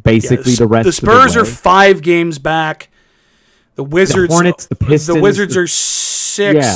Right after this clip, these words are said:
Speaker 1: Yeah.
Speaker 2: and the Pistons are nine. So,
Speaker 1: Yeah.
Speaker 2: <laughs> like,
Speaker 1: Come on.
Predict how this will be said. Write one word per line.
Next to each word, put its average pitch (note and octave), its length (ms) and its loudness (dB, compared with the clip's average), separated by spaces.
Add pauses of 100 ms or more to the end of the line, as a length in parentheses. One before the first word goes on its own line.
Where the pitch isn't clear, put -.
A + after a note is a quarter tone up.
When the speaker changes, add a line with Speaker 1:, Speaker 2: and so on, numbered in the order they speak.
Speaker 1:
Yeah. - 80 -
Speaker 2:
and F3 80 -6
the D#3+ 60 -4
Pistons E3 540 -10
are C#3 160 -12
nine. C3 720 -14 (540)
So, - 280 0
Speaker 1:
Yeah. G2 320 2 (140)
Speaker 2:
<laughs> - 680 -4
like, G3 320 0 (160)
Speaker 1:
Come E3 100 0
on. D#2+ 300 -6